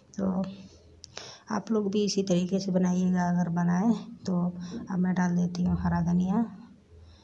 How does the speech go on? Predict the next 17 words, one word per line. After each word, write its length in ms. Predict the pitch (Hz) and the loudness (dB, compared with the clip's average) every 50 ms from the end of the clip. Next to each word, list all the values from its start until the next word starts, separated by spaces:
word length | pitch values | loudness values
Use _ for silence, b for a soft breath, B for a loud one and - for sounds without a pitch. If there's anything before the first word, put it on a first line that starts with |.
| b b b - - | b b b -16 -8
तो 240 | - 185 180 180 185 170 | -6 -2 -2 0 -2 0
हरा 180 | 180 202 202 202 185 | 0 0 0 0 0
धनिया 300 | 196 180 185 185 190 190 | 2 2 2 2 2 2
से 160 | 185 196 185 | 0 0 -2
जो 100 | 180 190 | 0 0
है 60 | 185 | 0
ना 100 | 202 208 214 202 | 0 -2 -2 -2
कलर 260 | - 185 185 180 175 175 | -2 0 2 2 2 2
एकदम 300 | 175 175 170 175 175 175 | 0 0 2 4 2 2
चेंज 340 | 175 175 175 175 175 175 170 | 2 2 4 4 6 6 4
हो 80 | 170 170 | 4 2
जाता 320 | 170 165 170 165 - 175 | 2 0 0 -2 0 -2
है। 140 | 165 165 170 160 - - - - _ _ - _ _ b b b b b b b _ _ - - - - - - _ _ _ - | -2 -2 -2 -4 -8 -12 -20 -20 _ _ -20 _ _ b b b b b b b _ _ -20 -20 -20 -20 -20 -20 _ _ _ -8
तो 320 | 190 190 190 196 208 - 202 | -6 -6 -4 -4 -4 -4 -4
इस 120 | 196 - | -4 -4
तरीके 340 | - 208 190 202 196 202 196 | -6 -4 -4 -2 0 0 0
से 140 | 190 - 233 | 2 2 -2